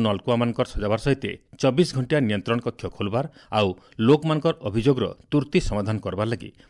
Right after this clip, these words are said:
ବୈଠକତି ଶ୍ରୀ ମହାପାତ୍ର ବିଭାଗୀୟ ଅଧିକାରୀମାନଙ୍କୁ ନିର୍ଦ୍ଦେଶ ଦେଇଛନ୍। ଖରାର ମୁକାବିଲା ଲାଗି ବିଭାଗ ତରଫୁ ଜାରି କରାଯାଇଥିବା ନିର୍ଦ୍ଦେଶନାମାକେ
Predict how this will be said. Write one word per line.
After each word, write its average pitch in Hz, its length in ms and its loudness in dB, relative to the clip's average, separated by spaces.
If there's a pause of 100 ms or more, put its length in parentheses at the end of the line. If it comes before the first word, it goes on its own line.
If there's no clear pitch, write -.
ବୈଠକତି 131 420 0
ଶ୍ରୀ - 240 -6
ମହାପାତ୍ର 120 360 -4 (400)
ବିଭାଗୀୟ 131 360 4
ଅଧିକାରୀମାନଙ୍କୁ 107 640 0 (200)
ନିର୍ଦ୍ଦେଶ 107 340 2
ଦେଇଛନ୍। 95 360 -6 (640)
ଖରାର 185 260 6
ମୁକାବିଲା 135 360 4
ଲାଗି 143 260 2
ବିଭାଗ 104 280 -4
ତରଫୁ 117 260 -2
ଜାରି 95 220 -4
କରାଯାଇଥିବା 110 420 -2 (320)
ନିର୍ଦ୍ଦେଶନାମାକେ 117 720 0